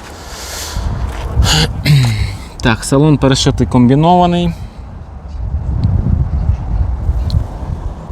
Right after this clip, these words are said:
Кондиціонер, бачу, присутній. Тут сидіння вже не перешиті,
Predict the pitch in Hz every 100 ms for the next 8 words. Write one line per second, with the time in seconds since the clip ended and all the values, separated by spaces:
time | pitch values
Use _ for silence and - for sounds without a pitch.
0 | - 123 123 127 143 143 147 120 127 -
1 | 120 139 156 - 151 - 175 170 156 -
2 | - - - - - - - - - -
3 | - - - - - - - - 117 113
4 | 247 240 226 226 113 226 226 - - -
5 | 220 - 135 - -